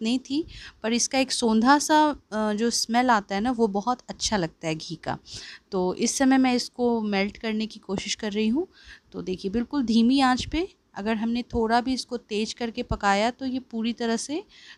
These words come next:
ख़राब हो जाएगा, जल जाएगा ये। तो मैं उसको बस, आपको कॉन्स्टेंटली चलाते रहना है, आपको रुकना नहीं है। तो बस आप उसको ऐसे कीजिए, तो ये पूरी इस तरह से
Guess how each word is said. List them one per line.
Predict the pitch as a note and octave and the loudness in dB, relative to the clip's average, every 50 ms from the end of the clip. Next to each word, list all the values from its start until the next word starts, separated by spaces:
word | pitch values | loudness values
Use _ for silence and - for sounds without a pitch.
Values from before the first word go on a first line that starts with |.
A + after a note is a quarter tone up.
| _ - | _ -6
ख़राब | - F3+ E3 D#3 D#3 D#3+ | -2 0 0 0 0 0
हो | G3 | -2
जाएगा, | E3 - E3+ D#3 D#3+ D#3+ E3+ E3+ | -2 0 0 0 2 2 0 0
जल | E3+ A3 A3 G#3 | 2 2 2 2
जाएगा | D#3+ D#3 D3+ C#3 C3+ C#3+ D3 | 2 2 0 0 -2 -2 -4
ये। | C#3 C#3 C3 D#3 D#3 - _ - - - - _ - | -4 -4 -6 -8 -10 -12 _ -20 -20 -20 -16 _ -8
तो | G#3+ | -2
मैं | A3 A3+ A#3 | 0 2 2
उसको | A#3 A#3+ A#3 - _ - C#4 | 2 2 0 -4 _ -4 0
बस, | A#3+ C#4+ D4 D4 - | 2 2 4 4 4
आपको | C#4 C4 - _ - C#4 C#4+ C#4+ C#4+ C4+ - _ _ _ _ _ _ _ _ _ _ _ | 2 2 2 _ 0 2 2 2 2 0 -2 _ _ _ _ _ _ _ _ _ _ _
कॉन्स्टेंटली | - C4 C#4+ C#4+ C#4 - D#4 D#4 D4+ D#4+ E4 | 2 2 4 4 4 2 2 2 4 4 2
चलाते | E4 - C#4 A#3+ G#3 G#3 A3 - C#4 C4+ | 2 2 4 6 6 6 6 4 0 -2
रहना | A3+ F#3+ E3+ E3+ E3+ F3 | 0 0 0 0 0 0
है, | G3 G3+ G3 | 0 2 2
आपको | G3 G3 G3 - - B3 | 0 0 -2 -2 -4 -2
रुकना | G#3 G#3 G3 _ - A#3+ C4 C#4 C4+ | -2 -2 -4 _ -2 2 4 4 6
नहीं | A3+ F3+ D#3+ D#3 D#3 | 4 4 0 0 -2
है। | D#3+ E3 D3+ D#3+ - - - - - _ _ - | -4 -6 -6 -8 -6 -4 -4 -4 -4 _ _ -10
तो | B3+ G#3+ | -6 -4
बस | A3+ A#3+ A#3+ - A#3+ | -2 -2 -2 2 2
आप | G#3 G#3 G#3 _ _ - | 2 2 0 _ _ -14
उसको | G#3 G#3 - - B3+ A#3 | -14 -12 -10 -4 -2 0
ऐसे | G#3+ G#3+ G#3+ - A#3 | 0 0 -2 -4 -6
कीजिए, | G3+ - G#3 G3+ F#3+ G3+ A#3+ C4+ | -6 -4 -4 -2 -2 0 -2 -2
तो | C4 C#4+ | 0 0
ये | C4+ B3+ B3 | 2 2 0
पूरी | - - G#3+ G#3+ G#3 A3 | 0 -2 -4 -2 0 0
इस | G#3+ G#3 - | 0 -2 -2
तरह | - G3+ G3+ G#3 | -2 -2 -2 -2
से | - - F#4 | -2 -4 -8